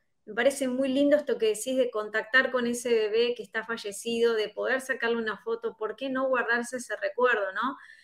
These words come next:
Muchas veces hasta, mirá, sin ir más lejos, una pavada total,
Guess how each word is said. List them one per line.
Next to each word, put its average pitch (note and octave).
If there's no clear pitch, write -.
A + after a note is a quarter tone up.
Muchas C4+
veces C#4+
hasta, G#3
mirá, B3
sin C#4
ir D4
más B3
lejos, C#4
una C4
pavada A#3+
total, A#3